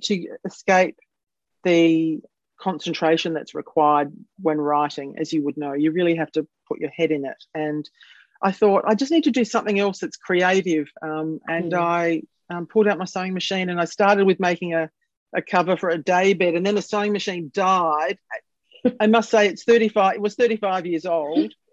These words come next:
Speaker 1: my Janome, and I thought, "That's it, I'm buying a new sewing machine." And I'm, and so now I'm in the world of fantastic fabrics and great patterns and, um, making my own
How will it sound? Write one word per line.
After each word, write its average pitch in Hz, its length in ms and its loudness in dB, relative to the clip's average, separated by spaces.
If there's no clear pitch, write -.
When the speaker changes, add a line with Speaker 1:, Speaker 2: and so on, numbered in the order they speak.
Speaker 1:
my 175 140 -8
Janome, 165 640 -2
and 208 120 4
I 202 60 4
thought, 196 280 2
"That's 190 200 -2
it, 175 80 -2
I'm 156 120 -2
buying 151 200 -4
a 147 40 -10
new 147 120 -10
sewing 151 240 -10
machine." - 400 -12
And 196 120 2
I'm, 196 320 4
and 190 300 -2
so 226 100 4
now 220 280 6
I'm 208 100 2
in 202 80 -2
the 190 80 -4
world 185 320 -4
of 160 160 -6
fantastic 208 680 0
fabrics 185 520 -4
and 180 120 -12
great 185 280 2
patterns 175 560 -2
and, 156 280 -2
um, 160 320 0
making 175 380 -2
my 160 200 -4
own 160 200 -4